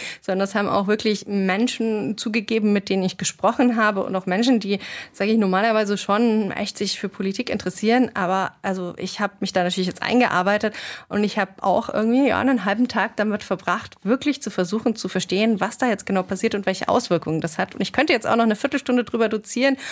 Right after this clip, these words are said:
über wie jetzt dieser Rat zusammengesetzt wird, um den es da geht und welche Auswirkungen das hat, das will keiner hören.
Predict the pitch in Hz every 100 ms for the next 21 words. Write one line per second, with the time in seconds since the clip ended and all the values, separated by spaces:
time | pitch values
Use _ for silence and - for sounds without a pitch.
0 | - - - 240 208 220 220 202 214 294
1 | 330 262 262 - 233 233 247 233 220 202
2 | 214 190 226 233 220 - 214 214 254 240
3 | 233 214 233 - - - 220 226 - 220
4 | 220 240 247 226 202 226 - 247 - 202
5 | 180 208 220 - 220 226 202 190 214 233
6 | 240